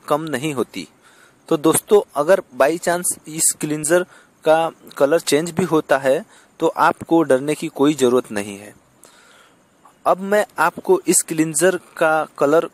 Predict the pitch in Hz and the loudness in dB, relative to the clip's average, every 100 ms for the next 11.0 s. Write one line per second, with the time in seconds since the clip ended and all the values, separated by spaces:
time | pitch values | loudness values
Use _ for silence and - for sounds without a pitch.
0 | _ - 107 127 135 - 131 131 190 - | _ -10 0 2 2 2 0 0 -2 -4
1 | _ _ _ _ - 123 156 - 202 208 | _ _ _ _ -6 0 0 0 -10 -10
2 | _ _ _ - 139 - 190 - 143 147 | _ _ _ -6 -4 2 2 4 4 2
3 | 151 170 185 - 127 113 101 78 - - | -2 -2 0 2 2 2 0 -10 -10 -20
4 | _ _ - _ _ _ _ 170 165 165 | _ _ -20 _ _ _ _ -2 2 2
5 | - 185 202 - 160 170 160 165 156 135 | 2 0 0 0 0 -2 -4 -4 -4 -2
6 | 139 - 147 - 147 160 240 - _ _ | 0 -2 -4 -2 -2 -2 -4 -8 _ _
7 | _ _ _ - _ - 147 170 131 139 | _ _ _ -20 _ -2 0 2 4 4
8 | 143 185 160 143 156 131 139 170 156 139 | 4 2 2 0 0 -2 -2 -2 -2 0
9 | 143 - 165 127 - 147 147 160 185 160 | 0 0 -2 -2 -2 -4 -2 -2 0 0
10 | 147 123 160 - 139 123 123 143 117 87 | 2 2 0 -2 -8 -6 -2 -2 -2 -8